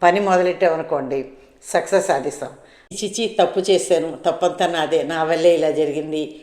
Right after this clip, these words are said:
అని అనుకుంటూ మిమ్మల్ని మీరు అనుకున్నా అనుకోండి, అవతల వాళ్ళు ఎవరినైనా విన్నా అనుకోండి, ఆ, రేపు పొద్దున మనం తప్పు చేసి చెయ్యకపోయినా వాళ్ళు మన మీద నింద వేయడానికి, "ఆ రోజు అలాగే తప్పు చేసావు, నిన్ను నువ్వే తిట్టుకున్నావు కదా, ఈ రోజు నువ్వు చేస్తున్నావు, ఇందు-,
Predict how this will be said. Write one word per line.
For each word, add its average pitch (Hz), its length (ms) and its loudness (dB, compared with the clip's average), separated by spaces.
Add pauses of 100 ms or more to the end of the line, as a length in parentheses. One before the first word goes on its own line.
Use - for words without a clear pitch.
(140)
అని 185 120 -2
అనుకుంటూ 185 420 -2
మిమ్మల్ని 190 400 -2
మీరు 180 180 4
అనుకున్నా 208 380 -2
అనుకోండి, 156 440 -6
అవతల 139 320 -6
వాళ్ళు 196 200 0
ఎవరినైనా 165 300 -4
విన్నా 151 220 -10
అనుకోండి, 143 360 -14 (380)
ఆ, 135 120 -16 (260)
రేపు 190 240 2
పొద్దున 208 280 0
మనం 214 300 -2
తప్పు 151 200 -4
చేసి 185 520 -2 (540)
చెయ్యకపోయినా 196 840 6 (720)
వాళ్ళు 208 220 2
మన 185 180 0
మీద 226 200 2
నింద 196 240 0
వేయడానికి, 175 420 2
"ఆ 151 240 -4
రోజు 196 280 2
అలాగే 247 300 6
తప్పు 226 260 -2
చేసావు, 196 340 0
నిన్ను 180 280 -4
నువ్వే 202 280 4
తిట్టుకున్నావు 233 480 0
కదా, 165 160 -4
ఈ 160 140 -6
రోజు 208 280 0
నువ్వు 330 260 -6
చేస్తున్నావు, 170 500 0 (420)
ఇందు-, 220 180 0